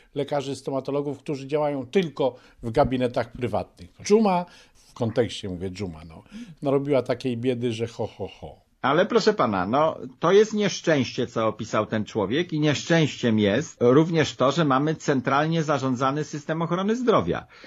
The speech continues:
Speaker 2: Bo gdyby nie był zarządzany centralnie, gdyby dentysta nie musiał czekać na pozwolenie, to mógłby własne, ryzykowne mniej lub bardziej decyzje podejmować i powiedzieć: „Dobra, zaryzykuję swoje życie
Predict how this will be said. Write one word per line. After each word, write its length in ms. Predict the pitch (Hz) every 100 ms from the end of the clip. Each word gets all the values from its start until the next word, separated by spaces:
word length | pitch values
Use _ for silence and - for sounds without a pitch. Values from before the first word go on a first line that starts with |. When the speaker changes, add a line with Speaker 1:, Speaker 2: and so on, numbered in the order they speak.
| - -
Speaker 2:
Bo 100 | 120
gdyby 340 | 113 156 156
nie 180 | 165 226
był 200 | 226 165
zarządzany 640 | 143 123 123 110 110 104
centralnie, 600 | - 104 90 90 87 85
gdyby 480 | 85 120 113 135 143 - -
dentysta 640 | 107 117 143 190 185 - 160
nie 160 | 151
musiał 380 | 160 202 170 143 -
czekać 540 | 196 226 135 107 -
na 120 | 127
pozwolenie, 800 | - 139 117 139 139 101 78 64 - - -
to 120 | 139
mógłby 380 | 139 196 196 196
własne, 760 | 123 143 160 165 170 160 165 170 -
ryzykowne 720 | 82 90 104 - 156 139 143
mniej 240 | 131 139 135
lub 160 | 120
bardziej 400 | 104 123 123 139
decyzje 460 | 120 120 160 127 127
podejmować 680 | 117 107 101 107 127 156 -
i 40 |
powiedzieć: 380 | - 139 139 139
„Dobra, 320 | 139 175 101
zaryzykuję 800 | 85 107 113 120 139 156 143 127 - - - - - -
swoje 640 | - - - 147 160 165
życie 500 | 123 160 160 156 151